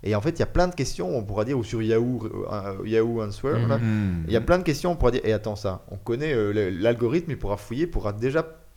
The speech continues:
Speaker 1: ressortir des réponses. Et, euh, et en fait, on verra plus la limite. Tiens, mais quand est-ce que j'ai interagi avec un humain et quand j'ai interagi avec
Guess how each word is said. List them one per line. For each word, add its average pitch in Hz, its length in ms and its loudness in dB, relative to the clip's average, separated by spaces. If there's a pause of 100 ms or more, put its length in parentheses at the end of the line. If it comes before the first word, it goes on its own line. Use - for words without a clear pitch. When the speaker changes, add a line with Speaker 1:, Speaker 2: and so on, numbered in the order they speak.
(120)
Speaker 1:
ressortir 139 480 -2
des 113 80 2
réponses. 107 520 -2 (480)
Et, 151 400 8
euh, 107 500 6 (180)
et 117 80 -2
en 113 60 -2
fait, - 440 -6
on 120 80 -4
verra 123 400 -2
plus 202 320 -6 (160)
la 123 160 0
limite. 135 520 -6 (100)
Tiens, 143 200 -6
mais 113 220 -4
quand 202 160 -8
est-ce - 120 -2
que 147 100 -4
j'ai 120 200 -2
interagi 113 380 -2
avec 117 180 -6
un 110 200 -4
humain 127 320 -8
et 131 80 -10
quand 147 180 -6
j'ai 135 100 -6
interagi 117 540 -4
avec 110 280 -4